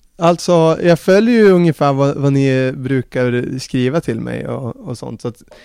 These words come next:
jag är uppdaterad egentligen med, med hur bra Evarist har varit, ehm, under säsongen här. Men, men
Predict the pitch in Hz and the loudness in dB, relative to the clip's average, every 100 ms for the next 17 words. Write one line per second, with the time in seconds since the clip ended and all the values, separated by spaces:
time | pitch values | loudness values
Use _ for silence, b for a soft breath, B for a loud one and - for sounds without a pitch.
0 | B - 156 170 - 151 180 202 185 143 | B -2 4 4 4 0 4 4 4 4
1 | 135 131 139 131 127 127 123 - 131 123 | 2 0 -2 -2 0 0 -2 -4 -2 0
2 | 123 120 123 123 123 120 139 156 - 123 | 0 0 0 0 0 0 0 -2 -4 -4
3 | 117 110 113 - - - _ - 139 117 | -2 -2 -4 -8 -16 -20 _ -12 -6 -4
4 | 110 107 107 107 107 120 110 110 110 110 | -4 -6 -6 -8 -6 -6 -4 -6 -6 -6
5 | 107 107 104 104 117 123 131 135 | -4 -4 -4 -4 -4 -4 -2 -4